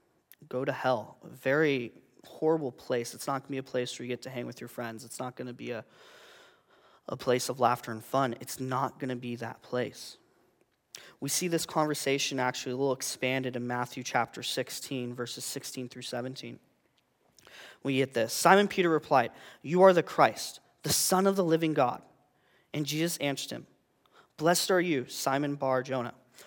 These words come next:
for flesh and blood has not revealed this to you, but my Father who is in heaven has."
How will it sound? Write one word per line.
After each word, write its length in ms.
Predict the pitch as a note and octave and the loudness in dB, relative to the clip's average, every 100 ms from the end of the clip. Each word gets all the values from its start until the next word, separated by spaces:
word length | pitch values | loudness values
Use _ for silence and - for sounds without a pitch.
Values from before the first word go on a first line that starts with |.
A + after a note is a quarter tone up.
| - | -10
for 160 | - E3 | 0 0
flesh 500 | - - D#3 E3+ A3+ | 0 4 6 6 0
and 140 | G3+ | -2
blood 380 | D3+ B2 B2 D3+ - | 0 0 -2 -10 -14
has 220 | - D3 | -10 -4
not 160 | D#3+ - | -2 0
revealed 320 | G3 D#3+ F3+ | 0 0 -2
this 240 | D#3 - | -6 -8
to 80 | - | -12
you, 60 | - _ _ _ _ - - | -18 _ _ _ _ -20 -4
but 120 | D3+ | 2
my 100 | C#3 | 2
Father 440 | C3+ D#3+ D3+ F#3 | 4 6 6 4
who 140 | F3+ D#3+ | 0 -2
is 160 | D3+ | -2
in 80 | C#3+ | -6
heaven 340 | C3+ D#3 D3 D3 | -4 -2 -2 -6
has." 540 | - C3+ - - - | -6 -6 -6 -14 -20